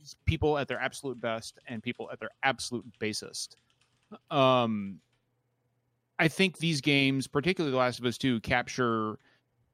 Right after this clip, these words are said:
really well what a post-apocalyptic, completely lawless society would look like. Because when, you know, you know, talking about Joel as a character and the fact that Joel does some good things, he, he does some pretty detestable things. Um,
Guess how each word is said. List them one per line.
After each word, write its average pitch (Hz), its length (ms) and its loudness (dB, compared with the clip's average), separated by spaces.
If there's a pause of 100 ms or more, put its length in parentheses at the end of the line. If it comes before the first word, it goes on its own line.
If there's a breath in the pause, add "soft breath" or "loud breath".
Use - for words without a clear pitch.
really 151 440 6
well 120 680 4
what 131 580 2 (160)
a 120 460 2 (400)
post-apocalyptic, 123 880 -4
completely 127 480 -8
lawless 113 520 -6
society 110 560 -8
would 95 160 -10
look 110 200 -8
like. 104 240 -10
Because 120 280 -4
when, 139 260 -2 (300 loud breath)
you 175 80 0
know, 131 280 4 (160)
you 180 200 -4
know, 160 160 6
talking 190 300 2
about 160 200 2 (120)
Joel 139 280 6
as 120 100 -2
a 113 60 0
character 107 680 -4 (160)
and 147 240 -4
the 139 140 0
fact 135 160 2
that 139 100 -4
Joel 135 220 4
does 135 160 0
some 120 140 -6
good 156 180 -2
things, 170 260 -4
he, 180 280 -2
he 180 120 -4
does 208 160 -4
some 185 120 -8
pretty 170 200 -2
detestable 147 720 -6
things. - 420 -12
Um, 127 360 2